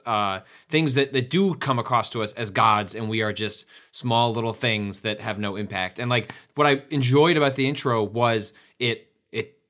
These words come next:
f-, we got back to some of my, I mean, I enjoy the, the goofy, you know, aspects of kaiju, but, like, my favorites are, like, the original Godzilla, I, the, the elements of the rebooted Godzilla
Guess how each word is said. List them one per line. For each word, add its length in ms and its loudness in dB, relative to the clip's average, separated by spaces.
f-, 260 -12
we 220 -4
got 420 0
back 320 4
to 460 0
some 220 2
of 100 6
my, 220 4
I 80 0
mean, 100 0
I 80 4
enjoy 460 4
the, 260 0
the 100 -6
goofy, 680 -2
you 140 -6
know, 100 -2
aspects 460 -4
of 100 -10
kaiju, 400 -2
but, 140 -6
like, 240 -4
my 120 4
favorites 420 2
are, 180 2
like, 260 0
the 100 2
original 380 2
Godzilla, 640 0
I, 180 0
the, 220 -2
the 240 -4
elements 340 4
of 140 -4
the 100 2
rebooted 460 2
Godzilla 720 2